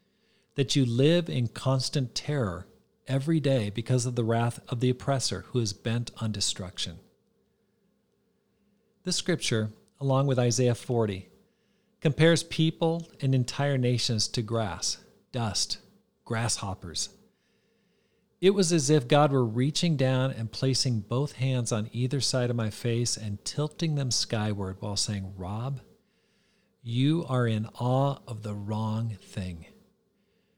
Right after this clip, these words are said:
The more I meditated on passages like this, the more my meekness melted away. One day, soon after, I was inviting someone seated at the top of the steps in front of Sproul Hall, the main administration building.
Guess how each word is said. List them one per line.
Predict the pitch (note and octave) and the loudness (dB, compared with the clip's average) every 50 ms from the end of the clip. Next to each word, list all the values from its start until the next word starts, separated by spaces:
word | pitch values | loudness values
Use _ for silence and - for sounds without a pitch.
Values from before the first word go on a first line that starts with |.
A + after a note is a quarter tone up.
| _ _ - | _ _ 0
The | C#3 | 4
more | C#3 D#3+ E3+ | 8 8 8
I | E3 | 8
meditated | D#3+ D3 D3+ D#3+ E3+ - - D#3+ D#3+ D3+ D3 D3 | 8 8 8 6 6 4 6 4 4 6 6 4
on | C#3+ C#3 C3 | 4 2 2
passages | - A#2+ C#3 C#3+ D#3+ - - D#3 C#3 C3+ C3 A#2 | 4 4 4 4 4 2 0 0 2 2 2 2
like | A#2+ A#2 A#2+ C3 C3 - | 2 0 0 0 0 0
this, | - D3+ D3+ D3 - - - - - _ _ - | -2 0 0 0 -2 -4 -6 -10 -20 _ _ -4
the | - C3+ | -2 0
more | C3+ B2+ B2+ C#3 D3+ D#3 | 2 4 4 4 4 4
my | D3 C3+ B2+ B2 | 4 4 2 2
meekness | A#2 A#2 A#2+ C3 D3 D3+ - - A#2+ G#2+ G#2 - - - | 2 2 2 2 0 0 -2 -2 0 0 0 0 -2 0
melted | B2 A2+ A#2 A#2 - - A#2 | 0 0 0 0 -2 -2 -2
away. | A#2+ A2+ A#2 B2+ B2+ A2+ F#2 F#2 - - _ _ _ _ _ _ _ _ _ _ _ _ _ _ _ _ - | -2 0 0 0 -2 -2 -6 -10 -12 -18 _ _ _ _ _ _ _ _ _ _ _ _ _ _ _ _ 0
One | C3 C#3 D3+ D#3+ | 4 4 6 8
day, | D3+ C#3+ C#3 C#3+ D3 | 8 8 8 8 6
soon | C#3+ - - C#3 C3 | 6 4 4 4 4
after, | B2+ B2 B2+ C3+ - - D3+ D3 C#3+ C#3 | 4 4 4 2 2 2 2 4 4 4
I | B2+ B2+ | 4 4
was | B2 A#2 A2 | 4 4 2
inviting | B2 B2 A2+ B2+ B2+ C3+ C#3 C#3+ C#3 C3 | 2 2 4 6 6 6 6 6 4 2
someone | - - C#3+ C3+ C#3 C#3+ C#3+ C3+ | 2 2 2 4 4 4 2 2
seated | - - - C3 C3 C3+ C3 | 0 2 2 2 4 4 4
at | B2+ B2 - | 4 2 0
the | - | -2
top | G2 - - B2 B2+ C3 B2+ - | -6 -2 0 2 2 2 2 0
of | B2+ A2 G2+ | -2 -2 -2
the | G2+ G#2+ | -2 -2
steps | - - - C3 A#2+ B2+ B2 - - - - - - | -2 0 0 2 0 0 0 0 0 -2 -2 -2 -4
in | - A2+ G#2+ | -4 -4 -4
front | - - C3+ B2+ B2+ | 0 2 2 2 4
of | B2 | 2
Sproul | - - - B2+ A#2+ A#2+ A#2+ | 0 0 0 0 2 2 0
Hall, | A2 G2+ - A2 A2+ A#2 A#2+ A#2+ | -2 -2 -2 -2 0 0 0 -2
the | G#2 G2 | -2 -2
main | G2+ G#2+ A2 A2+ A#2 A#2 | -2 -2 0 0 0 -2
administration | A2+ G2 G2+ A#2 A#2+ B2 - - - B2+ A#2 A2 - - B2+ A2+ | -2 -4 -2 -2 0 0 0 2 2 0 2 2 0 0 -2 -2
building. | G#2+ A#2 A2+ A2+ A#2+ B2 B2+ A#2 | -2 -2 -2 -2 -2 -4 -4 -6